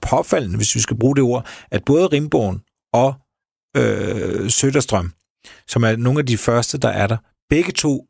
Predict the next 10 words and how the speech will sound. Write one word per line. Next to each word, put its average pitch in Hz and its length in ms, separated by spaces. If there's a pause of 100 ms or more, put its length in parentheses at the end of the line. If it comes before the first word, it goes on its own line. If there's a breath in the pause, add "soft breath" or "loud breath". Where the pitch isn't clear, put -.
(640)
er, 107 180 (920)
altså - 180 (100)
mildt 165 220
sagt, - 300
meget 151 420
forundret 123 400
over 98 240 (420 soft breath)
politiets 135 580
videre 131 300
ageren. 90 360